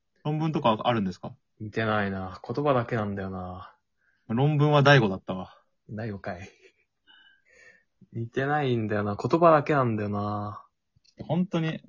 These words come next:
Speaker 1: どうしたら似るかな、モノマネ。どうやったらひろゆきキャッチアップできるかな。なんかひろゆきのキャッチアップも厳しくてさ、もうどんどん気抜き動画あるじゃん。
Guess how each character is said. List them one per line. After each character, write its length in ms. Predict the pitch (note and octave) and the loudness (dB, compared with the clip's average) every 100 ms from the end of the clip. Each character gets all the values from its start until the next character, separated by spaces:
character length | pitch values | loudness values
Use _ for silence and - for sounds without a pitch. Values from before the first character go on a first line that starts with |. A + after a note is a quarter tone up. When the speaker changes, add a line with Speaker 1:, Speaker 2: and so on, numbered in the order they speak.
| - | -8
Speaker 1:
ど 220 | C#3 C#3+ | -4 -4
う 20 | |
し 60 | - | -2
た 100 | B2 | 0
ら 80 | A2 | 2
似 120 | A2 | 2
る 120 | A2+ | 0
か 120 | G#2+ | 0
な、 120 | G#2 G2+ | -2 -2
モ 120 | G#2+ | -2
ノ 100 | G#2 | -2
マ 120 | G#2+ | -4
ネ。 120 | A2+ - _ _ _ _ _ _ _ _ - | -6 -10 _ _ _ _ _ _ _ _ -4
ど 100 | D#3+ | 0
う 40 | |
や 80 | F3+ | 2
っ 40 | |
た 100 | - | 2
ら 60 | B2 | 0
ひ 80 | - | 2
ろ 100 | C#3 | 2
ゆ 80 | B2 | 2
き 140 | A2+ | -2
キ 80 | A#2+ | -4
ャ 40 | |
ッ 20 | |
チ 140 | - B2+ | -2 -2
ア 40 | |
ッ 20 | A2 | 0
プ 100 | A2 | -2
で 100 | G#2+ | 0
き 80 | |
る 80 | A2 | 0
か 80 | A2 | 2
な。 380 | G#2 G2+ G2 - - | 0 0 -6 -12 -12
な 80 | A2+ | -8
ん 40 | |
か 60 | G#2 | 0
ひ 80 | |
ろ 120 | F#3 G3+ | 4 4
ゆ 60 | |
き 120 | - | 4
の 100 | B2 | 0
キ 60 | A2+ | 0
ャ 60 | A#2 | -4
ッ 20 | |
チ 140 | - | -2
ア 40 | B2+ | -2
ッ 40 | |
プ 120 | - | -2
も 80 | A#2 | -4
厳 240 | B2+ B2 A#2+ | -2 -4 -4
し 80 | |
く 120 | - - | -8 -12
て 100 | G#2 | -8
さ、 320 | G2 F#2+ F#2+ - A#2 | -8 -8 -12 -12 -4
も 40 | |
う 20 | |
ど 140 | B2 E3+ | 0 2
ん 80 | C3+ | 4
ど 160 | A2+ | 2
ん 80 | G#2+ | 2
気 140 | - | 0
抜 140 | B2+ A#2+ | 0 0
き 80 | B2 | 0
動 140 | B2 | 2
画 100 | G#2+ | 4
あ 40 | A2 | 4
る 100 | G#2 | 2
じ 60 | |
ゃ 60 | |
ん。 80 | F#2+ | 0